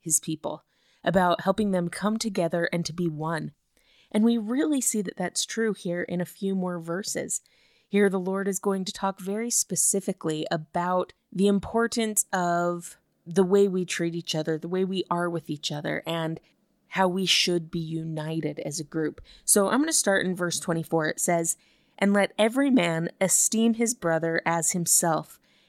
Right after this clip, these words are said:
and practice virtue and holiness before me. And again, I say unto you, let every man esteem his brother as himself.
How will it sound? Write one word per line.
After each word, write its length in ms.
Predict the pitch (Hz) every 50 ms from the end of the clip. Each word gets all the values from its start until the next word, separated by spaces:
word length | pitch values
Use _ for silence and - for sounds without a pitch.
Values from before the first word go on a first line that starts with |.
| _
and 140 | - 196 202
practice 440 | - 196 190 190 - - 190 165 -
virtue 600 | 185 170 190 196 196 - - - 233 240 254 277 - -
and 160 | 196 196 185
holiness 480 | 160 185 170 170 165 165 165 165 -
before 420 | - - 175 - - 190 190 196 190
me. 240 | 185 - 170 175 - _ _ _ _ _ _ _ _ _ _
And 140 | - 180 190
again, 280 | 190 165 175 170 170 175
I 120 | 190 185
say 320 | - - - 233 247 277 285
unto 260 | 247 214 - - 165
you, 260 | 160 156 151 151 170 - _ _ _ _ _
let 260 | - 190 202 208 202 -
every 340 | 190 190 190 196 226 240 247
man 380 | 240 214 180 165 165 160 170 -
esteem 460 | 170 - - - - - 190 190 208 196
his 200 | 233 240 226 240
brother 480 | - 175 165 165 160 165 165 165 - -
as 340 | - 170 170 165 165 - -
himself. 720 | 175 170 160 - - - 175 170 151 156 - - - -